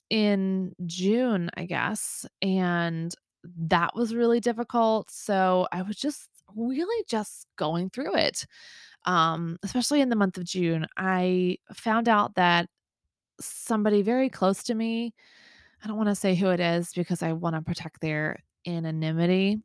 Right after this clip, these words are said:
and I don't know if she would want me sharing this out with the world, but, um, someone really close to me got diagnosed with breast cancer, which really rocked my world.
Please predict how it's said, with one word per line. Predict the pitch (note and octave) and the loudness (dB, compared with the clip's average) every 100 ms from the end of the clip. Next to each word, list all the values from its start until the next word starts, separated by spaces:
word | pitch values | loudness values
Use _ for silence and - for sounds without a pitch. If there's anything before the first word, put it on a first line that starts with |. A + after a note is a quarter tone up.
| _ _ _ _ _ _ _ _ | _ _ _ _ _ _ _ _
and | E3+ F#3 | 0 4
I | |
don't | E3+ E3 | 4 2
know | E3+ D#3+ | 2 0
if | D#3 - | -4 -10
she | - G3 E3 | -8 -2 -2
would | D#3+ | -2
want | D#3 - | -4 0
me | F#3+ | 2
sharing | F#3 G#3 G3+ | 4 2 2
this | G3+ G#3+ - | 0 -4 0
out | F3 - | 0 2
with | G3+ G3 - | 0 -2 -4
the | F#3+ F#3+ | -2 2
world, | G3 G3 G#3+ G3+ | 4 4 2 4
but, | E3 E3 - - - - - | 4 4 -2 -20 -20 -14 -6
um, | F3 E3+ D#3+ D#3+ E3 - _ - | 0 0 0 -2 -4 -10 _ -12
someone | - D#4 G4 A#3 | -4 2 2 4
really | G3+ A3 G3+ | 6 6 6
close | - F3 - | 4 0 0
to | E3+ | -2
me | D#3 D#3 D#3 - _ _ _ G3 | -2 -2 -4 -6 _ _ _ -4
got | F#3+ - | -2 0
diagnosed | F#3+ E3 E3 D3 C#3 | -2 -2 -2 -4 -6
with | D3+ D3+ | -6 -6
breast | - C#4+ - | -6 -8 -4
cancer, | - F3 - - - - - - - - _ | -6 -4 -8 -8 -10 -20 -20 -20 -20 -20 _
which | G3+ F#3 - - - - _ | 4 4 2 -6 -8 -14 _
really | G#3 F3 F#3 G#3 A3 B3+ | -4 0 4 6 6 4
rocked | B3 - - | 4 2 -2
my | C#4+ C4+ | -4 -2
world. | C4+ C4+ C4+ C#4 | 0 2 4 4